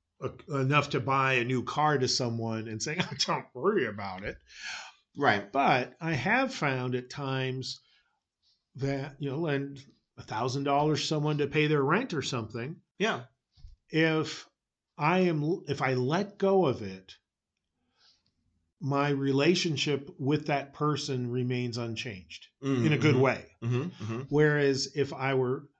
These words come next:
Speaker 1: to use the Psalm, um, term, fretting over it,
Speaker 2: Right.
Speaker 1: it would totally undermine my ability to love that person.
Speaker 2: Yeah, uh, and I think, I think it's also, uh, important,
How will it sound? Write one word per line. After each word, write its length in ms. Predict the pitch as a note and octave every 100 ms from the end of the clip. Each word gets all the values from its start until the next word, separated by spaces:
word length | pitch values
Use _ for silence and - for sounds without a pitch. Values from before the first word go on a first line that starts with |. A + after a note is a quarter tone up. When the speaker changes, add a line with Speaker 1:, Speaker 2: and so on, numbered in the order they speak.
| _
Speaker 1:
to 100 | -
use 300 | B2 C3 B2+
the 80 | A2+
Psalm, 600 | - D3 E3 E3 D#3 D#3 _ _ _
um, 480 | C3+ A#2+ A#2 A2+ A2+
term, 300 | - C3 C#3+
fretting 540 | - - F#3 B3 A#3+ D3
over 340 | A2 G2 F#2+
it, 200 | F#2 - _ G2+
Speaker 2:
Right. 460 | G2 B2+ F#3 - -
Speaker 1:
it 140 | C#3+
would 220 | C#3+ C#3+
totally 400 | C#3+ D3+ F#3 F3+
undermine 460 | E3 E3 D#3 D3 D3
my 140 | C#3 C#3
ability 580 | A#2 C#3 F3 D#3+ C3 C3
to 120 | C#3
love 540 | C3 C#3 D3+ D#3 A3+
that 200 | B2+ G2
person. 300 | G#2+ F2 - _ _ _ - - - - _ _ _
Speaker 2:
Yeah, 400 | A#3+ F4 D4 G#2+ -
uh, 300 | F3+ F3+ F3+ C#3
and 100 | D#3+ - - - - - -
I 80 | A3
think, 220 | D#4+ -
I 40 | F#3
think 180 | A#3 C4
it's 120 | F#3+
also, 380 | F3 F3 D#3 D3
uh, 260 | C3 B2 A#2 - - -
important, 680 | B2 A#2+ C#3+ A2+ A2+ G#2